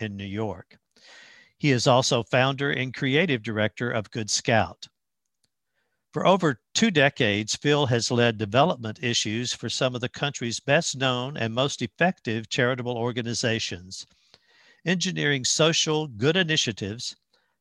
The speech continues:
foundation management structures, fundraising campaigns, and purpose-driven workshops, all focused on stakeholder activation and engagement with bottom-line impact.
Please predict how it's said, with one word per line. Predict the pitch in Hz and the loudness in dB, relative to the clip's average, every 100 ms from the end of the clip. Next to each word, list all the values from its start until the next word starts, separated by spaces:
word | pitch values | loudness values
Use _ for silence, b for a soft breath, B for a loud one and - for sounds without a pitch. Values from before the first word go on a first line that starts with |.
| _ | _
foundation | 131 147 151 170 - 160 | 2 4 4 2 2 0
management | 135 147 175 - - | 2 2 0 -10 -10
structures, | - 117 101 - 98 120 - - _ _ 151 | -8 -4 -4 -6 -8 -10 -12 -12 _ _ 0
fundraising | 180 160 135 123 113 | 0 2 0 0 -4
campaigns, | 107 110 107 117 110 117 131 - - _ - | -2 -2 -2 -2 -2 -2 -8 -12 -16 _ -6
and | 127 - | -6 0
purpose-driven | 180 175 175 - - 143 139 135 127 | 0 0 -2 -4 -2 0 0 -2 -2
workshops, | 110 107 - 90 - - - - _ _ _ b b b b | -4 -2 -4 -4 -8 -10 -12 -12 _ _ _ b b b b
all | 131 170 | 6 6
focused | 180 190 185 - 110 - - | 6 2 2 0 -4 -4 -4
on | 113 | -4
stakeholder | 107 - 156 165 - 151 147 147 - | -4 0 0 0 -2 -2 0 -2 2
activation | 127 - 160 127 107 - 117 117 147 - | 0 0 -2 0 -2 -2 -6 -8 -12 -4
and | 139 | -2
engagement | 143 135 165 170 - 104 92 - | -2 0 0 0 -6 -8 -10 -6
with | 131 107 | -8 -2
bottom-line | 110 123 123 120 123 127 | 0 0 0 0 0 -2
impact. | 143 156 - 92 85 _ | -4 -4 0 -2 -2 _